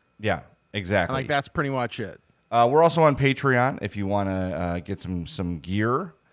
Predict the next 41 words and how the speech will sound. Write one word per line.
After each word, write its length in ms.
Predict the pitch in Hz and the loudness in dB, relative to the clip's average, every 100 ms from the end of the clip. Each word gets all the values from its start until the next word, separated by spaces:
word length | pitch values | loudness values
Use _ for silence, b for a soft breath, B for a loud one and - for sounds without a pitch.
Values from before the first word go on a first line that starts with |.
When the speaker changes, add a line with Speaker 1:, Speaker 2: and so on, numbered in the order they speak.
| _ _ | _ _
Speaker 1:
We 140 | 95 101 | -4 -2
will 140 | 98 | -2
send 280 | - 113 107 | 0 0 0
you, 380 | 104 104 101 101 | 0 0 0 -2
I 60 | |
think 160 | 98 107 | -2 -6
it's 160 | 104 | -4
if 120 | 107 95 | -6 -4
you're 140 | 104 | -4
a 60 | 98 | -4
twenty 320 | - 110 107 | -2 -2 2
dollar 420 | 101 98 101 98 | 2 4 2 0
donor 440 | 90 101 98 98 95 | 0 -2 0 -2 -2
for 160 | 98 | -4
more 260 | 92 98 101 | -4 -2 -2
than 180 | 95 90 | -4 -6
two 180 | - | -6
months, 360 | 101 104 110 - | -2 -2 -2 -4
you 80 | 95 | -4
get 140 | 101 | -4
a 40 | 87 | -6
t-shirt. 520 | - 113 113 110 - B B B | -8 -6 -4 -6 -8 B B B
We 80 | 95 | -2
got 80 | 104 | 0
a 60 | |
bunch 220 | 95 107 92 | 0 -2 -2
of 60 | |
new 120 | 104 | -6
t-shirts. 420 | 101 110 104 113 - | -4 -6 -4 -6 -4
If 100 | 139 | -4
you 80 | 131 | -2
want 240 | 160 190 | 0 0
a 40 | 180 | -2
t-shirt 420 | 165 170 175 160 | -8 -4 -4 -4
too, 180 | 180 170 | -4 0
we 140 | 143 | 4
also 240 | 135 131 131 | 4 4 2
have 120 | 123 | 4
our 100 | 113 | 0
TeePublic 500 | - 120 120 110 113 | 0 -2 0 0 -2
shop. 420 | - 110 110 - | 2 4 4 -2